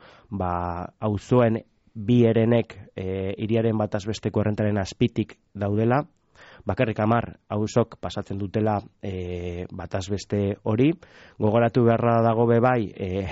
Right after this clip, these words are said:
auzorik aberatsena, e, pobrena, baino bost aldiz errenta gehiago daukala, eta baditu logula hiru auzo gurean, ba, e, pobrezia umbraletik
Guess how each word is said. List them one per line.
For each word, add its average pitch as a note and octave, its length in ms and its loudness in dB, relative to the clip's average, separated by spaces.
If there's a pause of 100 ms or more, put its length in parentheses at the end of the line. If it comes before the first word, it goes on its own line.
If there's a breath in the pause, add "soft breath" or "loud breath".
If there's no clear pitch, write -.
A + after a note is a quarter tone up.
(100)
auzorik A2 460 2
aberatsena, A2+ 560 2 (260)
e, F2+ 380 -4
pobrena, A2+ 760 2 (160)
baino G2 380 -2
bost G#2 520 0
aldiz G2 300 0
errenta G2+ 360 0
gehiago G2 320 0
daukala, A#2+ 440 2 (360 loud breath)
eta G#2 200 -2
baditu A2 360 2
logula A2+ 440 4 (180)
hiru A2+ 360 4
auzo G#2+ 580 0
gurean, A2 500 0 (260 loud breath)
ba, F#2+ 380 0
e, F2 360 -8
pobrezia G#2 1120 0
umbraletik A2 640 0